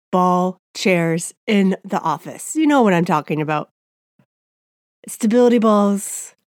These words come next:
exercise balls, they have very n-, many names. You may have seen them in your gym or a physical therapy stability type of setting. But here's the thing.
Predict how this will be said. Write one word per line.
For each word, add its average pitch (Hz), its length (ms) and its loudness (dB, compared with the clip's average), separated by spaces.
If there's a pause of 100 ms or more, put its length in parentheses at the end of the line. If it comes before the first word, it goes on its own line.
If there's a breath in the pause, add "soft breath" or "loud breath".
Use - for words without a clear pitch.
(1160)
exercise 208 540 0
balls, 180 580 0 (120)
they 294 100 2
have 277 180 2
very 196 540 0 (340 soft breath)
n-, - 180 -10
many 190 320 2
names. 165 600 -2 (800 soft breath)
You 226 160 2
may 247 480 4
have 208 320 0
seen 214 300 0
them 185 200 2
in 170 80 0
your 156 160 -2
gym 185 680 -2
or 165 220 -4
a 156 80 -4
physical 175 480 -6
therapy 156 460 -6
stability 170 680 -4 (380 soft breath)
type 170 240 -4
of 170 140 -6
setting. 170 500 -2 (1000)
But 220 140 2
here's 202 260 2
the 185 40 -6
thing. 165 420 -4